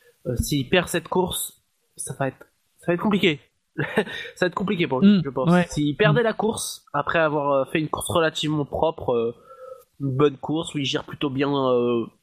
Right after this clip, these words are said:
Speaker 1: bien la tête. En plus, il arrivait, ce qui était bien, ce que j'ai trouvé bien, c'est qu'il arrivait un peu à s'envoler, en fait, dans le peloton. Il arrivait à,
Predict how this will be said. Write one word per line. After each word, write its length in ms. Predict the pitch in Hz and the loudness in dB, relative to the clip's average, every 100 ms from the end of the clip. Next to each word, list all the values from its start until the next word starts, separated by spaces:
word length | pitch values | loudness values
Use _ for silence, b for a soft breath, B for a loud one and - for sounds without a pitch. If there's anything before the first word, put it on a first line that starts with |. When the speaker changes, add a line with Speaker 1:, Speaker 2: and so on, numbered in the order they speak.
| _ | _
Speaker 1:
bien 280 | 127 135 151 | -8 0 2
la 140 | 147 135 | 2 2
tête. 380 | 151 - - _ - | 0 -2 -18 _ -4
En 120 | 127 | -4
plus, 280 | 127 202 - | 0 -2 2
il 40 | |
arrivait, 380 | 180 175 170 196 - 147 | 0 0 -2 -2 -6 -12
ce 100 | - | -6
qui 80 | |
était 140 | 160 170 | -4 -2
bien, 200 | 190 214 | 0 -2
ce 60 | - | -4
que 60 | |
j'ai 80 | 147 | -4
trouvé 220 | 143 147 | -2 -2
bien, 120 | 147 202 | -2 -4
c'est 120 | - | -4
qu'il 180 | - 135 | -4 -2
arrivait 220 | 135 170 | 0 0
un 140 | 170 | 0
peu 120 | 160 | 0
à 80 | 170 | 0
s'envoler, 360 | 135 156 147 180 | 0 0 2 0
en 80 | 151 | 0
fait, 140 | 135 123 | -2 -2
dans 80 | 120 | -2
le 80 | 117 | 0
peloton. 320 | 135 127 120 | -2 -2 0
Il 80 | 131 | 0
arrivait 220 | 139 165 | 0 2
à, 160 | 180 | 2